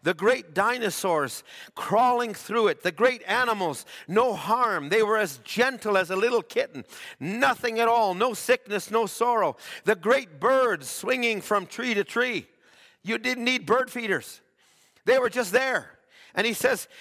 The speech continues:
they would come and Adam would call them by name and they would fly on his shoulders. You can train a budgie or a parakeet to do that. But Adam had the, he had first dibs on it.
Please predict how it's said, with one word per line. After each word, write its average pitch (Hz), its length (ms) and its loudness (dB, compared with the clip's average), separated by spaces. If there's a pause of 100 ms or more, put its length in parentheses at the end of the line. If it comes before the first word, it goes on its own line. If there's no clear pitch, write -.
(120)
they 240 160 6
would 254 220 0
come 269 380 2
and 220 80 -4
Adam 247 320 2
would 240 180 -4
call 262 300 2
them 233 120 0
by 226 160 2
name 254 400 0
and 226 140 0
they 233 80 4
would 233 160 0
fly 254 400 2
on 240 140 -2
his 233 120 -2
shoulders. 254 760 0 (880)
You 247 140 -6
can 220 160 -4
train 247 320 0
a 214 60 0
budgie 226 440 0
or 208 60 4
a 190 60 2
parakeet 247 540 -2
to 196 80 0
do 190 140 0
that. 170 220 0 (280)
But 247 140 4
Adam 262 320 2
had 233 240 0
the, 226 220 0
he 262 140 0
had 247 200 2
first 208 300 -4
dibs 262 260 2
on 190 140 0
it. - 100 -12